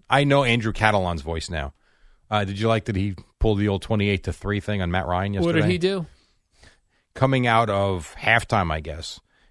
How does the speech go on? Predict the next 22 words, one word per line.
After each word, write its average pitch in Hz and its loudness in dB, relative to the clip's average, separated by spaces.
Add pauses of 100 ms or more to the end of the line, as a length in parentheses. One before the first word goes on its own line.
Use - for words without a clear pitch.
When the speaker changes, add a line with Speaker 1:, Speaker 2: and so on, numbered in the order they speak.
Speaker 1:
he 117 0
said, 104 -2
"For 95 -4
the 107 0
way 113 0
these 107 -6
teams 107 -4
have 90 -8
played, 120 -2
it 85 -8
feels 107 -4
like 101 -2
it 101 -6
should 101 -8
be 90 -4 (220)
twenty-eight 110 -2
to 95 -10
three 113 -4
at 85 -4
the 90 -2
half." 85 -4
Speaker 2:
<laughs> 254 -2